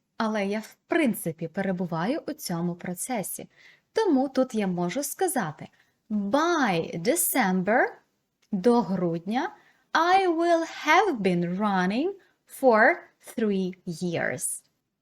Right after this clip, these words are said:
Сподіваюсь, тут все було зрозуміло. Якщо ні, запитуйте у коментарях.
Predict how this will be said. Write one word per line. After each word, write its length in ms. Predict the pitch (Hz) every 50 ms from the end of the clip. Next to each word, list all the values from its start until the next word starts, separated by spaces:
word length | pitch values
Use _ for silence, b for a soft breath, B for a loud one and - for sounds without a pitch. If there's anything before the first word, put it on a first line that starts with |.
| _ _ _ _ _
Сподіваюсь, 920 | - - - - - 214 175 190 190 185 190 214 285 370 453 440 - - -
тут 240 | - 226 202 202 -
все 400 | - - - - 202 196 214 240
було 320 | 233 220 202 185 190 202
зрозуміло. 720 | 190 196 190 180 175 170 - 165 160 160 151 143 - - - _ _ _ _ _ _
Якщо 460 | 240 240 214 226 - - - - 190
ні, 300 | 175 180 190 208 269 392 - - _
запитуйте 800 | 233 196 190 214 208 214 - 180 180 - 247 262 262 349 381 403
у 160 | - 202 202
коментарях. 720 | 196 - 190 180 185 196 226 247 330 339 285 220 214 240